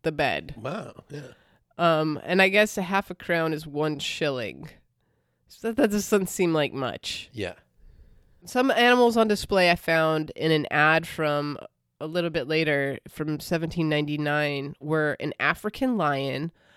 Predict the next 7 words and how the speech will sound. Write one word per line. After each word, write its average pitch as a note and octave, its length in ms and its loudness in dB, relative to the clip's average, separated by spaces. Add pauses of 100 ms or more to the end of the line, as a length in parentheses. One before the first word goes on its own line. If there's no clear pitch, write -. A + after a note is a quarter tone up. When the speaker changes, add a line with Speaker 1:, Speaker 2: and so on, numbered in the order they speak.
(160)
Speaker 1:
Bengal F3+ 800 4
tiger, D3 720 -2 (440)
cassowary, D3+ 1160 -4 (440)
a D#3+ 120 -4
black E3 400 0
swan, F3 880 2
zebra, F#3 800 4